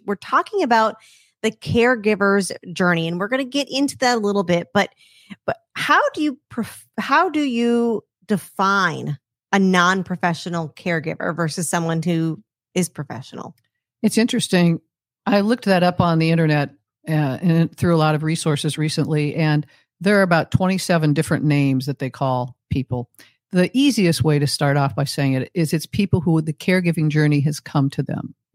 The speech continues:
Speaker 1: Okay.
Speaker 2: It's usually family or friends. They didn't go to school to become a professional caregiver. Some of them are paid, but for the most part, they're not paid. So they're people who are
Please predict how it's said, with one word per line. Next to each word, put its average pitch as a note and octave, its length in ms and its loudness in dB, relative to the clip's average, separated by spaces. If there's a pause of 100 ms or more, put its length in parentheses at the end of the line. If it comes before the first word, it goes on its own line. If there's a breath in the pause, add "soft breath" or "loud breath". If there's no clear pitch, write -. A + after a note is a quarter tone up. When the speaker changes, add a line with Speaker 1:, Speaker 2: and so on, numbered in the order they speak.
(120)
Speaker 1:
Okay. F3 200 -6
Speaker 2:
It's D#3+ 160 0
usually D#3+ 300 2
family D3 500 2
or D3+ 60 2
friends. - 500 -4 (420 soft breath)
They F3 120 2
didn't G3+ 220 2
go F#3+ 160 2
to F3+ 80 2
school F3+ 420 0
to F#3 80 -2
become E3+ 320 -2
a D#3 60 0
professional C#3 640 -2
caregiver. B2+ 560 -10 (380)
Some G3+ 240 0
of A#3 100 2
them G3 420 4
are C#3+ 140 0
paid, F3+ 560 0 (460)
but D#3+ 340 0
for F3+ 140 -2
the E3+ 80 2
most F#3+ 240 2
part, E3+ 260 2
they're D#3 140 2
not C#3+ 280 0
paid. B2+ 280 -2
So - 100 -4
they're F3 140 0
people A#3 280 0
who F#3+ 180 0
are D3 260 0